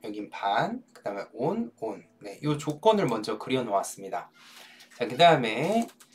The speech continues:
자, 이 다음에 있는 영어는 뭐죠? 이 다음에, 아, D 다음에요? 네, 이 정답을 말하고 있었어요. 자, 그 다음에 D하고 E는 온 관계가 됐고요. 자, 그 다음에 E하고,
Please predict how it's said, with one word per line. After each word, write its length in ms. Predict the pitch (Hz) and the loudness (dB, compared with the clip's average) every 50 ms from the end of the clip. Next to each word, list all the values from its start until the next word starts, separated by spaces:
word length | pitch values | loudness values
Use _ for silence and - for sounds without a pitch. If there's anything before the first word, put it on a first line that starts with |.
| _ _ _ - | _ _ _ -4
자, 180 | - 110 98 - | 0 0 0 0
이 220 | - 160 180 202 208 | 0 -2 -2 6 8
다음에 360 | 226 220 220 214 208 208 196 | 8 10 10 8 6 6 4
있는 640 | 185 160 147 147 147 147 151 151 151 151 147 143 127 | 4 4 2 4 2 4 4 4 4 2 0 0 0
영어는 320 | 113 113 117 123 123 117 | 0 0 2 2 0 0
뭐죠? 320 | 107 104 98 101 120 - - - - - - _ _ _ _ _ _ _ - - | -2 -2 -2 -2 -2 -2 -4 -10 -20 -20 -20 _ _ _ _ _ _ _ -16 -8
이 60 | 120 | 0
다음에, 500 | 113 120 113 - 107 123 156 190 226 - - _ - - - | 2 4 4 4 2 -2 -2 -4 -4 -8 -14 _ -18 -14 -14
아, 100 | - - | -14 -14
D 180 | - - 127 | -10 -10 -4
다음에요? 540 | 117 - - 135 127 107 110 113 - - - - - - | -2 -2 0 0 -2 -2 -2 -2 -2 -2 -4 -8 -8 -6
네, 200 | 110 - - - _ - | -6 -6 -8 -12 _ -12
이 360 | 101 101 104 135 165 233 - - - - - | -12 -10 -8 -8 -8 -8 -8 -12 -16 -20 -16
정답을 440 | - - 117 113 117 117 110 107 101 | -12 -10 -4 -2 0 0 0 -2 -4
말하고 360 | 98 98 101 107 113 107 98 | -4 -4 -2 -2 -4 -4 -8
있었어요. 380 | 95 - - - - - - - - _ _ _ _ - - - - - - | -10 -12 -14 -16 -16 -16 -18 -20 -20 _ _ _ _ -20 -20 -20 -20 -10 -6
자, 140 | - 113 | -6 -4
그 100 | - - | -4 2
다음에 640 | 131 151 151 151 147 147 147 147 147 147 147 147 147 - _ _ _ _ _ _ | 4 6 6 6 6 4 4 4 4 4 2 0 -2 -8 _ _ _ _ _ _
D하고 460 | - - 139 139 147 151 143 139 127 | -2 2 6 6 8 6 6 4 0
E는 560 | 117 110 110 110 104 107 123 165 202 233 233 - _ _ | 0 -2 -2 -4 -2 -2 -2 -2 -2 -4 -6 -10 _ _
온 340 | - 117 120 123 127 117 104 - - | -6 -4 -2 -2 -2 -4 -6 -10 -6
관계가 360 | - 113 110 107 113 117 127 | -6 -6 -4 -4 -4 -6 -6
됐고요. 540 | - 110 - - - 101 95 98 - - - - - _ - - _ _ _ | -6 -8 -10 -6 -2 2 2 2 2 0 -4 -10 -20 _ -20 -20 _ _ _
자, 160 | - - - | -4 -4 -2
그 120 | - - | 0 4
다음에 680 | 165 202 208 202 196 190 190 190 190 190 190 190 185 - - | 8 10 10 10 10 8 4 4 2 2 2 0 -2 -4 -6
E하고, 1000 | - 123 135 139 143 156 160 151 139 - 139 143 156 180 208 233 247 254 - | -6 -6 -2 2 6 6 6 6 6 4 2 4 4 6 6 6 6 4 0